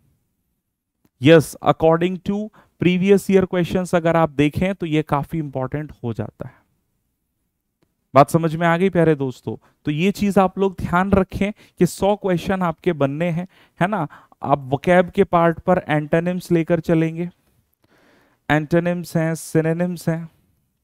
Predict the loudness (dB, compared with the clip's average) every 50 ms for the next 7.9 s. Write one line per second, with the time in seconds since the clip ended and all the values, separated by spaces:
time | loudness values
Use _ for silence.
0 | _ _ _ _ _ _ _ _ _ _ _ _ _ _ _ _ _ _ _ _
1 | _ _ _ _ _ _ _ _ _ _ _ _ _ _ _ _ _ _ _ 2
2 | 2 2 4 2 -4 -2 0 -2 -2 -2 -2 -2 0 2 2 2 0 0 -2 -2
3 | 0 0 0 0 0 -2 -2 -4 -4 -2 -2 0 0 2 0 0 0 0 -2 -2
4 | -2 -2 -2 -2 -2 0 2 2 2 2 2 -2 -2 -2 -2 -2 -2 -4 -6 -6
5 | -4 -4 -6 -8 _ -8 -6 -4 -2 -2 -2 -2 -4 -4 -2 -2 -2 -2 -4 -6
6 | -4 -4 -4 -4 -4 -8 -8 -8 -8 -10 -14 -18 -18 -20 -20 _ _ _ _ _
7 | _ _ _ _ _ _ _ _ _ _ 2 2 2 2 2 -2 -2 -2